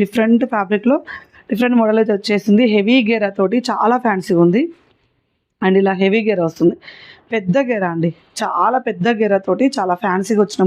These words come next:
మోడల్. And క్రేజీ ఉంది. And మనకి ఇలా బెల్ హ్యాండ్స్ వస్తుంది, చాలా ఫ్యాన్సీగా ఉందండి. ఇలా మనకి ఇలా పెద్ద లైట్ వెయిట్ వస్తుంది, మనకు బ్రాసో లాగా వస్తుంది, క్లాత్ బ్రాసో కాదు, మన థ్రెడింగ్ మొత్తం కూడా ఇలా బ్రాసో థ్రెడింగ్ లాగా వస్తుంది. బ్లాక్ కలర్ కాంబినేషన్లో.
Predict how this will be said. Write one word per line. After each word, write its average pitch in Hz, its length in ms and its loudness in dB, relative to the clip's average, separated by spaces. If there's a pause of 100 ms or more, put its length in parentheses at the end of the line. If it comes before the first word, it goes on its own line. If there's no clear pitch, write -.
మోడల్. 233 220 2 (580)
And 190 220 0
క్రేజీ 214 360 2
ఉంది. 208 200 2 (100)
And 175 100 -2 (100)
మనకి 202 260 -4
ఇలా 202 180 2
బెల్ 202 160 2
హ్యాండ్స్ 220 240 0
వస్తుంది, 208 340 0 (720)
చాలా 226 260 0 (100)
ఫ్యాన్సీగా 214 360 -2
ఉందండి. 170 300 2
ఇలా 214 120 0 (320)
మనకి 185 260 -2
ఇలా 285 180 2
పెద్ద 185 180 -4 (480)
లైట్ 226 220 0
వెయిట్ 277 160 2
వస్తుంది, 254 360 2
మనకు 247 240 -2
బ్రాసో 226 400 0
లాగా 226 220 0
వస్తుంది, 208 320 2 (100)
క్లాత్ 247 320 0
బ్రాసో 220 400 -2
కాదు, 196 200 0 (520)
మన 233 80 0 (140)
థ్రెడింగ్ 269 300 0 (100)
మొత్తం 247 320 -2
కూడా 269 160 0
ఇలా 226 100 2 (340)
బ్రాసో 214 400 0
థ్రెడింగ్ 220 300 0
లాగా 196 180 -2
వస్తుంది. 220 280 2 (100)
బ్లాక్ 202 240 -2
కలర్ 214 260 2
కాంబినేషన్లో. 190 540 0